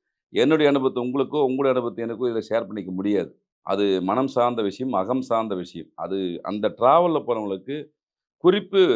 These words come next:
தெளிவா தெரியும், இவருக்கு அதுக்கான தன்மையுடைய நபர் தான் இவரு அப்படின்னு சொல்லிட்டு ரொம்ப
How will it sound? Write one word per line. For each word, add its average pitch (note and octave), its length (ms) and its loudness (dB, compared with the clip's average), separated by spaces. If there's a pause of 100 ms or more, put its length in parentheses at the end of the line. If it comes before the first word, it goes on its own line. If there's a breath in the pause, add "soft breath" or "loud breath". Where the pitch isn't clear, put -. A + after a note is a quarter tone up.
(120)
தெளிவா D#3 400 6
தெரியும், G#2 360 -2
இவருக்கு G2+ 360 4
அதுக்கான G2 380 0
தன்மையுடைய G#2+ 560 2
நபர் F#2 320 0
தான் G2 140 0
இவரு F2 300 -4
அப்படின்னு E2 360 -6
சொல்லிட்டு F2+ 300 -8 (480)
ரொம்ப B2 340 -4